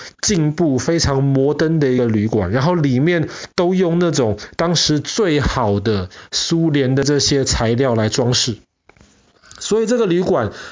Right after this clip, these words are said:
是当时任何人要到塔林去旅游的话，最希望的就是能够住在这个旅馆里面。那么每当苏联派人到这个塔林这个城市里面来的话，只要是当官的派过去，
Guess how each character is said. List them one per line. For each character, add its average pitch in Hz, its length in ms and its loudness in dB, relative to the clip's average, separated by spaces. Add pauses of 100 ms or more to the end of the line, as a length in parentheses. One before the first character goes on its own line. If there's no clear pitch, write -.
是 - 260 0
当 185 340 0
时 113 420 0 (800)
任 185 380 2
何 127 540 0 (160)
人 127 380 2
要 156 160 2
到 156 200 0
塔 127 260 0
林 117 180 2
去 143 180 0
旅 113 240 0
游 104 220 2
的 107 100 2
话， 98 300 -2 (260)
最 190 260 0
希 156 320 0
望 156 280 0
的 113 80 2
就 131 100 0
是 127 140 -2
能 117 180 0
够 123 140 0
住 131 260 -2
在 123 160 0
这 117 140 0
个 104 80 0
旅 95 160 -4
馆 98 240 -2
里 90 100 -10
面。 87 200 -14 (1000)
那 180 160 0
么 170 160 2
每 143 220 2
当 170 180 0
苏 175 260 0
联 131 280 2 (240)
派 170 260 0
人 117 560 0 (320)
到 139 380 0
这 143 180 -2
个 127 180 2
塔 120 260 -2
林 123 180 0
这 147 100 2
个 139 80 0
城 123 220 -2
市 147 120 0
里 110 120 0
面 120 160 0
来 98 180 0
的 95 140 -2
话， 87 280 -6
只 120 220 -2
要 180 220 0
是 170 160 0
当 165 320 -2
官 165 280 0
的 131 140 0
派 123 240 -2
过 110 220 0
去， 101 200 -4